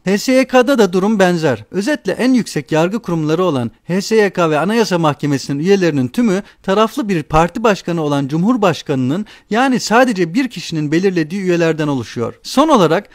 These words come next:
Anayasa Mahkemesi Cumhurbaşkanlığı kararnamelerini denetleyebiliyor. Gel gör ki o hal koşullarında dava açılamıyor. Ve şaka değil, zaten Cumhurbaşkanı tek başına o hal ilan edebiliyor. İşte maddeler bu şekilde sevgili kardeşim, abicim,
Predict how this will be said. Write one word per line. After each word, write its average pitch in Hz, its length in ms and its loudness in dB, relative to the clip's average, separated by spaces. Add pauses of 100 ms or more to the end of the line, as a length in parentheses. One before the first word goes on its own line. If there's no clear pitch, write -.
(120)
Anayasa 208 480 2
Mahkemesi 160 720 0 (200)
Cumhurbaşkanlığı 208 840 0
kararnamelerini 170 920 2
denetleyebiliyor. 175 840 0 (100)
Gel 208 180 4
gör 269 240 2
ki 202 280 -4 (160)
o 214 140 -4
hal 302 160 4
koşullarında 156 840 2 (220)
dava 165 320 4
açılamıyor. 190 640 0 (340)
Ve 226 120 4
şaka 233 340 2
değil, 202 220 2 (220)
zaten 208 380 0
Cumhurbaşkanı 170 680 2
tek 240 260 -2
başına 175 300 -2
o 190 180 2
hal 170 200 0
ilan 180 280 0
edebiliyor. 180 600 -2 (100)
İşte 254 300 -6
maddeler 196 560 2
bu 196 60 -2
şekilde 123 400 -6
sevgili 131 420 -4
kardeşim, 117 600 -6 (240)
abicim, 135 580 -4